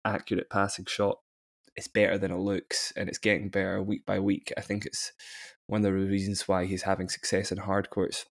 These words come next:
now rather than just clay courts. And, uh, the serving was a little bit off par for Andy. Certainly the first serve, he wasn't able to get,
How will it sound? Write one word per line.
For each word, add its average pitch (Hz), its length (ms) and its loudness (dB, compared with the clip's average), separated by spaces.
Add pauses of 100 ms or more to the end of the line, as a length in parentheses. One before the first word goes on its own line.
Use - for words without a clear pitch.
(760)
now 104 160 4
rather 104 440 2
than 98 140 -4
just 95 200 -2
clay 101 200 0
courts. - 380 -2 (480)
And, 101 260 4
uh, 101 160 6
the 101 100 -2
serving 101 500 2 (360)
was 98 200 -4
a 98 60 0
little 95 280 2
bit - 240 -2 (760)
off 107 300 2
par 101 340 -2 (340)
for - 200 -4
Andy. 101 360 0 (840)
Certainly 104 400 2
the 107 100 0
first - 440 0 (220)
serve, 101 720 -2 (140)
he 117 80 2
wasn't 117 220 0
able 110 220 0
to 110 200 0
get, 104 260 -2